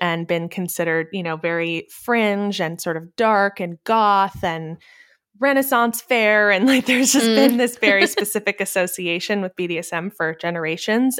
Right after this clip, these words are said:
Speaker 1: and
Speaker 2: Mm.
Speaker 1: I think that as millennials and Gen Z people come into it, we want to inflect it with our own,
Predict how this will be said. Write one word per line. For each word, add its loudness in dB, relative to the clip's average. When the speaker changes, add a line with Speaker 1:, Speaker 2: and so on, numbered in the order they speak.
Speaker 1:
and 0
Speaker 2:
Mm. -8
Speaker 1:
I 2
think -2
that 2
as 0
millennials -2
and -6
Gen -4
Z -6
people -8
come -8
into -4
it, 2
we -2
want -4
to -2
inflect -6
it -2
with -6
our -2
own, -4